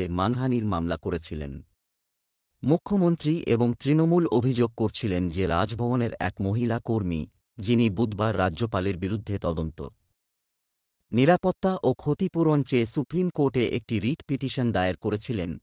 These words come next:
দায়ের করার পরে মহিলারা রাজভবনে যেতে ভয় পান।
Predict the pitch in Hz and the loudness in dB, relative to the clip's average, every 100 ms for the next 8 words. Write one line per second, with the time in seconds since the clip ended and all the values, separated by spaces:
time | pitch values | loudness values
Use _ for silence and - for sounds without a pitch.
0 | _ _ _ 98 98 127 131 135 143 139 | _ _ _ -2 2 2 0 0 0 0
1 | 120 107 110 101 135 127 113 110 98 101 | 0 2 2 2 0 0 0 2 2 0
2 | 101 104 104 101 98 98 73 87 87 85 | -4 -2 -2 -2 -4 -4 -4 -4 -4 -6
3 | 80 | -8